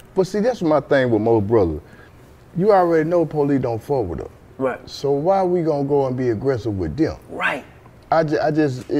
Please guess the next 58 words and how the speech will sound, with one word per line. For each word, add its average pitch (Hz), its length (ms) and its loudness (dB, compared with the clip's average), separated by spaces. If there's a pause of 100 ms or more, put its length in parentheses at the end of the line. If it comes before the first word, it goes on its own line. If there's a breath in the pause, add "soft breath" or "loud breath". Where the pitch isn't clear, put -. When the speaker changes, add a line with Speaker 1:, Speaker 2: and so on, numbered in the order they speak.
(160)
Speaker 1:
it 139 80 0
just 139 160 2
be 135 100 0
tripping 143 320 0
me 139 60 4
out 135 180 0
sometimes. 123 240 -4
I 131 140 -2
be 131 160 -2
like, 127 320 0
"Damn, 143 340 -4
like, 123 220 0 (320 loud breath)
we 175 140 4
can 180 100 0
get 143 160 2
into 139 320 2
it 131 80 4
with 135 140 2
some 123 100 -2
niggas 151 260 4
and 120 120 0
we 185 80 2
can 160 100 2
get 127 220 0
there 123 80 -2
and 117 100 -4
talk 127 200 -2
ourselves 123 500 0
out 131 180 2
of 110 180 0
it." 71 100 -4 (100)
Speaker 2:
Right. 139 300 2
Speaker 1:
But 123 180 2
then 139 320 4
when 135 100 0
you 160 100 2
get 151 200 2
into 147 240 0
it 139 140 4
with 117 100 -2
police, 160 400 0 (220 soft breath)
you 226 160 0
know 233 260 2
he 233 160 -2
got 160 200 0
a 135 40 -2
pistol. 190 460 0 (140)
Speaker 2:
He 294 100 -2
Speaker 1:
You 320 60 -2
Speaker 2:
ready. 311 240 6
Speaker 1:
know 262 200 2
he 247 140 -2
ready. 202 340 4 (260 soft breath)
And 196 180 0
you 262 120 2
still 233 340 0
gonna 220 220 0
buck, 233 320 2